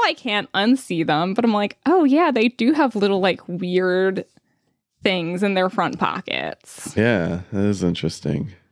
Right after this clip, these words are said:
Speaker 1: Uh, but we have lots of different bad guys in this film.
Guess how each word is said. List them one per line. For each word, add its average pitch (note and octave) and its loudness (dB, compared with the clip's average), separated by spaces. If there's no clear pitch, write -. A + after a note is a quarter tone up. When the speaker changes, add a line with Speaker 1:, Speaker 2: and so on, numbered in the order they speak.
Speaker 1:
Uh, B3 4
but C#4 4
we D#4+ 6
have D#4 0
lots F#3 0
of F3+ -4
different E3+ -2
bad F3 -4
guys - -6
in - -8
this - -8
film. - 0